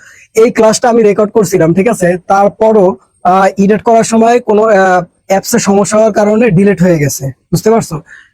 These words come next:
আচ্ছা, so ডিলিট হওয়া ক্লাস আবারও রেকর্ড করতে কি যে কষ্ট, কি যে ঝামেলা, ঠিক আছে, সেটা বইলে বোঝানো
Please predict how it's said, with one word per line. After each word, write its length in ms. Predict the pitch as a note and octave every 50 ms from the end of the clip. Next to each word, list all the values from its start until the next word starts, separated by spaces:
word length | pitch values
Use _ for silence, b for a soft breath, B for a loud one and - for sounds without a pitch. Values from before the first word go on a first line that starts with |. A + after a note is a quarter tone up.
| B B _ _ -
আচ্ছা, 240 | E3 E3 - D#3+ D3+ C#3+ _ _ - - - -
so 60 | A3+ A3+
ডিলিট 380 | E3+ D3 E3+ G3 G#3+ A3+ A3 G3
হওয়া 200 | G3+ A3+ A3+ A#3
ক্লাস 300 | G#3 - G#3+ G#3+ G#3+ G#3+ - -
আবারও 440 | - F3 F#3 F3 G3+ G#3 G#3+ A3 A3+ A#3 A3+
রেকর্ড 320 | G#3 G3+ F#3+ - G#3+ -
করতে 260 | - A3 G#3 F#3 - F#3
কি 220 | F3+ - - G3+ F#3
যে 140 | F#3 G#3+ G3+ -
কষ্ট, 360 | - G3 G3+ F#3+ - - A3+
কি 240 | A3 - - G#3 G3
যে 120 | F3+ G3+
ঝামেলা, 400 | F3+ - D3 E3 F3+ G#3 G#3 F#3 E3+
ঠিক 160 | E3+ F#3 F3+
আছে, 200 | G3 F3+ - D#3+
সেটা 240 | - - F3 F3+ G3+
বইলে 360 | F#3+ E3 F3+ F3+ F#3+ G#3 A3
বোঝানো 360 | G#3 F#3+ F#3+ F3+ G#3 G#3 A3+